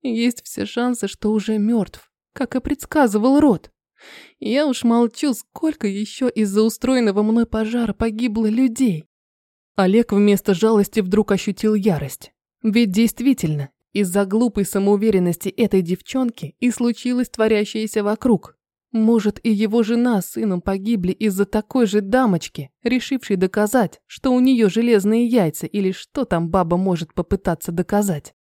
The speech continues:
Что ж, может, и убил бы ведьму. По крайней мере, с учётом их сил, которые и не природа даже даёт, а решение одного из богов в прошлом.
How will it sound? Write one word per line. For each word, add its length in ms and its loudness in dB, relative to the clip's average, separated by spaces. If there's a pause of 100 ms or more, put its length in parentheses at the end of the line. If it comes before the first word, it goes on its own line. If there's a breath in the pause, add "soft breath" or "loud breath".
(520)
Что 380 -8
ж, 220 -18 (260)
может, 540 2
и 80 2
убил 420 2
бы 140 2
ведьму. 520 -2 (400)
По 140 0
крайней 440 0
мере, 300 2
с 80 -14
учётом 420 -2
их 300 -4
сил, 400 -2
которые 420 0
и 140 -2
не 140 4
природа 440 2
даже 260 2
даёт, 480 0 (220)
а 100 0
решение 540 0
одного 420 2
из 120 2
богов 380 2
в 80 -20
прошлом. 600 -4